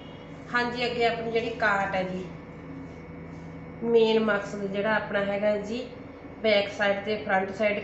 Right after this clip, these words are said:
ਕਾਟ ਦਾ, ਉਹ ਆਪਣਾ ਜੀ ਆਪਾਂ ਤੁਹਾਨੂੰ ਚੰਗੀ ਤਰ੍ਹਾਂ ਸਮਝਾਵਾਂਗੇ ਜੀ। ਇੱਥੋਂ ਆਪਾਂ ਤੀਰਾ ਲੈ ਲਿਆ, ਤੀ-, ਤੀਰੇ ਦੀ ਸਿਰਣੀ ਆਪਾਂ ਇੱਥੋਂ ਵੀ ਉਨਾ ਹੀ ਲੈ ਲਿਆ ਜੀ ਆਪਾਂ।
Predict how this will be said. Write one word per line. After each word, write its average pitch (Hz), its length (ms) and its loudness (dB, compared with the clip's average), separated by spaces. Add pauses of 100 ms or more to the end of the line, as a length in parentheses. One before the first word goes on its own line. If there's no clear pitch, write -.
ਕਾਟ 180 300 2
ਦਾ, 165 180 -4 (1000)
ਉਹ 226 160 4
ਆਪਣਾ 226 360 4
ਜੀ 214 240 0
ਆਪਾਂ 202 220 -2
ਤੁਹਾਨੂੰ 220 240 0
ਚੰਗੀ 202 240 -4
ਤਰ੍ਹਾਂ 220 220 0
ਸਮਝਾਵਾਂਗੇ 208 680 0
ਜੀ। 208 240 0
ਇੱਥੋਂ 208 320 -4
ਆਪਾਂ 202 200 0
ਤੀਰਾ 190 340 2
ਲੈ 202 160 4
ਲਿਆ, 208 220 0
ਤੀ-, 202 340 -4 (120)
ਤੀਰੇ 214 280 2
ਦੀ 233 100 0
ਸਿਰਣੀ 226 360 4
ਆਪਾਂ 202 280 4
ਇੱਥੋਂ 196 320 -4
ਵੀ 220 80 0
ਉਨਾ 208 240 0
ਹੀ 208 80 -2
ਲੈ 208 160 0
ਲਿਆ 202 160 0
ਜੀ 214 180 -2
ਆਪਾਂ। 214 280 -2